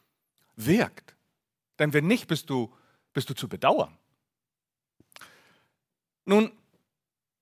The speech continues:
eine, die erste Strophe des Liedes, was wir eben gesungen haben, so der erste Satz, da hab, hab ich erst ein bisschen gezuckt,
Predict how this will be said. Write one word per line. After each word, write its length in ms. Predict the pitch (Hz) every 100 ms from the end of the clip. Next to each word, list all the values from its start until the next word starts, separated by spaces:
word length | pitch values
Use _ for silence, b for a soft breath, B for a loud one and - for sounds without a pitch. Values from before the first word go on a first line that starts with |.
| -
eine, 540 | 175 185 185 185 175 170 _ _ _ _ _ _ _ - - _ _ _ _ _ _ _ _ -
die 120 | 170
erste 280 | 196 220 196
Strophe 400 | - 202 208 156
des 280 | 135 - -
Liedes, 360 | 175 180 143
was 140 | 113 -
wir 80 |
eben 160 | 73 104
gesungen 380 | 107 95 98 90
haben, 320 | 87 104 196 B B B B
so 200 | 160 160
der 280 | 151 151 160
erste 320 | 196 - 175
Satz, 520 | 147 135 - - - _ -
da 100 | 127
hab, 120 | -
hab 140 | 143
ich 80 | 151
erst 160 | 165 156
ein 60 |
bisschen 240 | 147 - 135
gezuckt, 580 | 127 - 180 - -